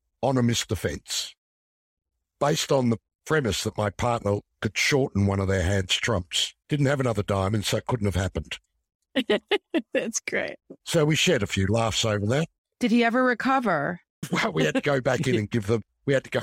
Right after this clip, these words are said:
Speaker 1: back in and correct the score to slam going off.
Speaker 2: Sure. Oh, very
Speaker 3: Yes.
Speaker 2: good. Very good.
Speaker 1: The other,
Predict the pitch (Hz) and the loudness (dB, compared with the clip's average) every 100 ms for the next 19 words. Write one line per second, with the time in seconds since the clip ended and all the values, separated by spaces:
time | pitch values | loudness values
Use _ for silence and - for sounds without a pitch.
0 | - 107 104 110 101 - 113 - 87 - | -2 -2 -2 -2 -2 -2 -2 -2 -4 0
1 | 110 95 90 - 117 101 - 104 104 - | 2 2 0 0 0 0 -2 0 2 0
2 | 113 202 180 196 170 175 165 196 175 170 | 2 2 2 2 2 0 -2 0 0 0
3 | - - 196 - - 214 - 170 196 107 | -2 -4 -6 -10 -2 0 0 -2 -2 0
4 | 185 - 165 220 | -2 2 2 2